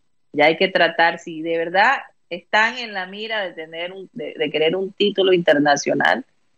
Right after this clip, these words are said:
traten al equipo como una verdadera empresa, con sus departamentos bien armados, porque tienen oro en polvo en sus manos y no lo, y me llama la atención con lo negociante que,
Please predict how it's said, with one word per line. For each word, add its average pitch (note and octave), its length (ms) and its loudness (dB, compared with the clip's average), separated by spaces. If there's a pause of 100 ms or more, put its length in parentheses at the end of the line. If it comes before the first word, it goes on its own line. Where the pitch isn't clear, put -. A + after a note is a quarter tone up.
(420)
traten A#3+ 480 4
al F#3+ 120 -6
equipo E3+ 520 -16
como D3 260 -18
una F3+ 320 -4
verdadera E3+ 540 2
empresa, F3+ 720 0 (920)
con D#3 200 -10
sus D#3+ 160 -4
departamentos D3+ 880 -2
bien F#3+ 240 2
armados, F#3+ 640 2 (1600)
porque D#3+ 300 -6
tienen F#3 420 0
oro A#3 240 6
en A#3 160 0
polvo A#3+ 420 0
en A#3+ 80 -8
sus G#3 160 -10
manos A3+ 400 -4
y G3+ 80 -6
no F#3 220 -4
lo, G#3 200 -2
y F#3+ 140 0
me F#3 160 2
llama G#3 280 4
la F#3+ 100 2
atención G#3+ 580 -10
con F3 260 -8
lo F3+ 360 4
negociante A3 1080 2
que, F3 360 -12